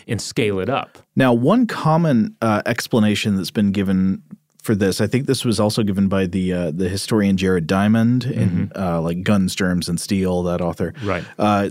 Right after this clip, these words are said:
Speaker 2: hi-, his idea was that the indigenous American cultures never really developed wheeled transport at any kind of scale because they didn't have large draft animals to move the wheeled vehicles around. Uh, that book I mentioned by Richard Bullitt, Bullitt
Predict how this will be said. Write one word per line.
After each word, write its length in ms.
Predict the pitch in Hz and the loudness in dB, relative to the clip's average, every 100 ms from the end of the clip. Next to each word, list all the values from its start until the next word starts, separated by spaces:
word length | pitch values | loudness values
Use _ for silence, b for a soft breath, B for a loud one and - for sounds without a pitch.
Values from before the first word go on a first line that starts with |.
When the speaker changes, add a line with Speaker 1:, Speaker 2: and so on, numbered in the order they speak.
| - | -4
Speaker 2:
hi-, 160 | 110 113 | -2 -2
his 220 | 107 139 | 0 2
idea 320 | 156 117 110 104 | 2 2 2 2
was 220 | 95 - | 0 -2
that 340 | 113 107 101 | 0 0 0
the 380 | - 110 - 110 | -4 -10 -2 2
indigenous 540 | 107 127 147 147 110 113 | 4 4 2 2 2 2
American 420 | 107 113 120 117 | 2 0 0 0
cultures 580 | 104 95 - 95 90 95 | 0 -2 0 -2 0 0
never 440 | 107 104 95 - _ | 2 2 0 -4 _
really 400 | 98 101 113 110 | -6 0 2 2
developed 460 | 104 98 104 98 - | 0 0 0 0 -2
wheeled 460 | 95 104 98 92 | 0 2 2 -2
transport 840 | 82 107 98 98 - 113 98 95 90 | -4 0 2 2 0 0 2 2 0
at 100 | 90 | -2
any 200 | 92 90 | -2 -2
kind 220 | - 95 | -2 -2
of 40 | |
scale 460 | 82 - 95 90 85 B B B | -2 0 0 0 -4 B B B
because 340 | 107 113 101 | -2 0 0
they 140 | 101 104 | 0 2
didn't 260 | 113 113 | 2 0
have 460 | - 107 104 98 90 | 0 -2 0 0 -2
large 440 | 101 101 98 82 | 0 2 0 -2
draft 440 | - 95 95 90 92 | -2 0 0 -2 -4
animals 580 | 76 69 55 80 104 - | -4 -4 -6 -4 -6 0
to 100 | 139 | 4
move 220 | 117 98 | 4 4
the 80 | 98 | 2
wheeled 300 | 101 98 90 | 2 0 0
vehicles 480 | 95 82 80 62 | -2 -2 -4 -6
around. 360 | 87 98 80 - B B | -2 0 0 -4 B B
Uh, 280 | - 104 101 | -2 0 0
that 300 | - 120 113 | 0 0 0
book 160 | 135 208 | 0 2
I 60 | 180 | 2
mentioned 360 | 139 127 123 | 2 2 2
by 80 | 110 | 2
Richard 420 | 101 101 107 85 | 2 0 -2 -2
Bullitt, 320 | 143 160 113 | 2 2 2
Bullitt 320 | 113 208 226 | 4 2 2